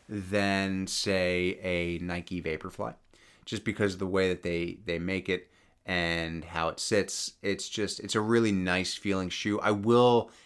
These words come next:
add the caveat to that, that sometimes when I wear that shoe, it does play up. Maybe it's a coincidence, maybe not, but my, my hips do,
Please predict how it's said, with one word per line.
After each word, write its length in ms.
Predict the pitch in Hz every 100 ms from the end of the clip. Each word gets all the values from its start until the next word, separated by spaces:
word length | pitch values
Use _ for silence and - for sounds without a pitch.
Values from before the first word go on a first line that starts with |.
| _ _
add 420 | 98 98 104 98 90
the 60 |
caveat 600 | - 104 101 101 95 92
to 60 | 90
that, 240 | 98 95
that 100 | 92
sometimes 520 | - 107 98 104 101 101
when 120 | 101
I 60 |
wear 180 | 92 95
that 180 | 95 90
shoe, 300 | - 101 95
it 120 | 90
does 340 | 104 95 95 82
play 380 | - 101 92
up. 260 | 92 92 - _ _ _ _ _ -
Maybe 340 | 113 117 127 120
it's 100 | -
a 40 |
coincidence, 560 | - 117 110 107 104 101
maybe 180 | 104 101
not, 300 | 98 101 101
but 100 | 95
my, 180 | 95 95
my 180 | 95 85
hips 440 | 92 98 - - -
do, 300 | 95 95